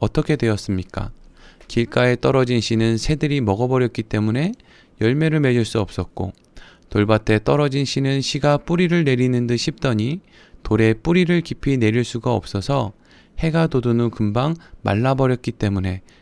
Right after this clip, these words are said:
열매를 맺을 수가 없었고, 가시떨기 밭에 떨어진 씨는 조금 자라는 듯 싶더니 결국 가시떨기가 씨가 자라는 것을 막아서 열매를 맺을 수가 없었습니다.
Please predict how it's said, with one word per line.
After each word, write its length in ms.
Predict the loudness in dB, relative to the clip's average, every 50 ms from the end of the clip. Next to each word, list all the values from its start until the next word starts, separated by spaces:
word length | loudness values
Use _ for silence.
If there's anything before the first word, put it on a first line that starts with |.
| _ -4 0
열매를 460 | 2 2 4 4 4 2 2 2 2
맺을 240 | 2 2 0 0 -4
수가 300 | -6 -6 -8 -4 -2 -2
없었고, 520 | -2 -2 -4 -8 -8 -6 -4 -6 -6 -6 -8 _ _ _ -20 -20 -20 -20 -20 -20 _ -12
가시떨기 560 | -10 -8 -6 -6 -6 -2 0 0 2 2 2 2
밭에 420 | 2 2 2 2 0 0 0 2
떨어진 380 | 0 0 2 2 0 0 -2 -4
씨는 460 | -2 -2 -2 0 0 0 0 -2 -4 -10 -16 -20 -20 _ _ -6
조금 460 | -2 -2 0 2 2 2 2 2 0
자라는 460 | -2 -2 0 0 2 2 2 0 0
듯 100 | -2 -2
싶더니 600 | -4 -4 -6 -4 -2 -2 0 0 0 -2 -4 -6 -8 -12 -20 -20 _ _
결국 540 | -4 0 2 2 2 2 2 0 0 0 -4 -12 -20 _ _ -14
가시떨기가 1040 | -8 -6 -4 -4 -4 -4 0 2 2 2 2 2 0 0 0 2 2 0 0 0 -4 -6 -12 -20 _ _
씨가 360 | -10 -2 0 2 4 4 4
자라는 400 | 4 2 2 2 2 2 2 0
것을 260 | 0 -2 -2 -2 -2
막아서 580 | 0 0 0 0 0 -2 -2 -2 -2 -2 -2 -4 _ -18 -20 -20 _ _ -4 0
열매를 420 | 2 2 4 4 2 2 2 2
맺을 260 | 0 0 0 -2 -4
수가 400 | -4 -6 -6 -4 -4 -2 -2 -4 -6 _ _ _ _ -10
없었습니다. 760 | -8 -6 -2 -2 -2 -2 -2 -4 -4 -4 -4 -4 -6 -6 -8